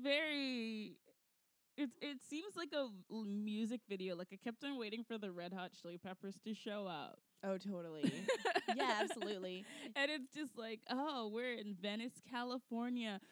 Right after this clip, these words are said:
Speaker 1: It's just, like, the coolest place, and everybody's so ni-," it actually, like, makes Venice sound, like, kind of beautiful. Like, it kind of, it we-, it's weird 'cause it kinda looks like Rocket Power. It kind of looks like they live in the town that Rocket
Speaker 2: It
Speaker 1: Power <laughs>
Speaker 2: does.
Speaker 1: happens in.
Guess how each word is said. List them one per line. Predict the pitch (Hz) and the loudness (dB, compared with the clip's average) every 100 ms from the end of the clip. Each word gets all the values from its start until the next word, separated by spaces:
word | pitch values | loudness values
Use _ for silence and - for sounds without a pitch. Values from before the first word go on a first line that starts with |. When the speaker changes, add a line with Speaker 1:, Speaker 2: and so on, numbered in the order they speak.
| - - 240 | -20 -20 0
Speaker 1:
It's | 269 240 | 2 2
just, | 285 269 | 0 0
like, | 277 220 | -2 -2
the | 254 | -6
coolest | - 262 269 285 277 233 - | -2 0 2 2 0 -2 -4
place, | 247 254 277 269 - | 0 2 2 0 0
and | 240 - - 208 | 0 -2 -4 0
everybody's | 233 269 247 254 254 | 2 4 4 2 2
so | - 240 240 | 2 2 2
ni-," | 240 | 0
it | - 320 | 2 2
actually, | 415 - 523 453 | 0 0 0 2
like, | 233 | 4
makes | 254 277 196 | 2 0 2
Venice | 214 226 254 | 4 4 2
sound, | - 214 226 214 | 2 2 4 2
like, | 208 196 _ - | 2 0 _ -2
kind | 208 220 | 2 4
of | 190 | 2
beautiful. | 156 175 208 - 311 311 | 0 -2 -2 -2 -4 0
Like, | 262 233 | 0 0
it | 247 262 | -2 -4
kind | 254 262 285 | 0 2 2
of, | 277 - | -4 -4
it | 269 | -2
we-, | 233 262 | 0 -2
it's | - 320 | -2 -2
weird | 277 392 330 | 0 -2 -4
'cause | 240 | -6
it | 226 | -4
kinda | 247 254 269 | -2 -2 -2
looks | 247 - | -4 -2
like | 233 196 | -4 -2
Rocket | 170 175 175 - | -4 -4 -4 0
Power. | 247 233 285 | 0 2 0
It | 262 | -4
kind | 220 226 | -2 -2
of | 233 | -2
looks | 226 226 | -6 -6
like | 247 214 | -4 0
they | 214 | 0
live | 185 190 | 0 -2
in | 226 | -2
the | 208 | -2
town | 208 196 220 | 0 0 0
that | - | 0
Rocket | 208 190 - | 0 -2 0
Speaker 2:
It | 339 330 | 2 6
Speaker 1:
Power | 359 | 6
<laughs> | |
Speaker 2:
does. | 392 440 466 466 453 403 302 | 8 8 8 6 4 2 2
Speaker 1:
happens | 294 330 370 381 330 | 2 0 -4 -6 -4
in. | 330 320 | -6 -6